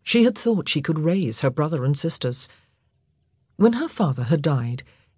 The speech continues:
it had been the most impossible time in her life, and all that had kept her going was the thought that she had to protect her siblings, keep them happy and warm, together.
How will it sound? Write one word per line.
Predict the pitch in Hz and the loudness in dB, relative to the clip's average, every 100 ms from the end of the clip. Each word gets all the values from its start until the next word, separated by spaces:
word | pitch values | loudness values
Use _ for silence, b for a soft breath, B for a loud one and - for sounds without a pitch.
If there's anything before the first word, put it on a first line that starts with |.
| - | -2
it | 175 | 2
had | 196 | 2
been | 202 208 | 4 4
the | 185 | 4
most | 175 240 - 160 | 2 0 -2 -2
impossible | 143 - - 220 139 127 | -4 -6 -6 -4 -2 -4
time | 131 185 208 | -4 -2 0
in | 185 | 2
her | 170 | 0
life, | 160 165 175 131 - b b b b b - | 0 -2 -4 -6 -12 b b b b b 0
and | 175 | 0
all | 202 214 247 220 | 2 2 0 -4
that | 120 | -4
had | 113 | -4
kept | 170 - 202 | -4 -2 -2
her | |
going | 196 147 127 127 139 - | 2 2 0 -4 -8 -2
was | 170 | 0
the | 165 | 2
thought | 143 196 294 - | 0 -2 -2 -4
that | 143 | -2
she | 170 | 0
had | 156 196 | 0 -2
to | 196 | 0
protect | 170 156 285 269 - | -2 -2 -6 -8 -6
her | 160 | -4
siblings, | - 240 151 123 120 - B B B _ - | -2 -2 -2 -4 0 -2 B B B _ -8
keep | 196 196 | -6 -2
them | 208 196 | 0 0
happy | - 160 156 180 190 | -2 -6 -4 -4 -4
and | 185 139 | -2 0
warm, | 143 165 143 131 135 _ - | 2 2 0 -2 -4 _ 0
together. | 233 202 202 135 | 2 2 0 -2